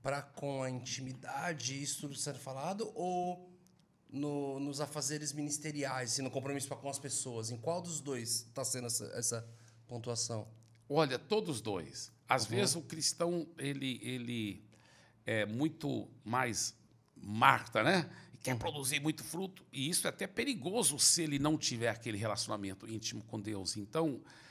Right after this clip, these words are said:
Speaker 2: é, é, então, a, existe uma, um, um equilíbrio aí onde a gente quer encorajar a pessoa que quer produzir muito fruto, mas dela também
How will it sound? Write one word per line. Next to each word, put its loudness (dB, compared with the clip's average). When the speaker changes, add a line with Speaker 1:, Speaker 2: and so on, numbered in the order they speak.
Speaker 2:
é, -2
é, -2
então, 0
a, 0
existe 0
uma, 0
um, -6
um 2
equilíbrio 2
aí 4
onde 2
a -4
gente -4
quer -2
encorajar 4
a -4
pessoa -4
que -14
quer -6
produzir -4
muito -6
fruto, -6
mas -2
dela -2
também -2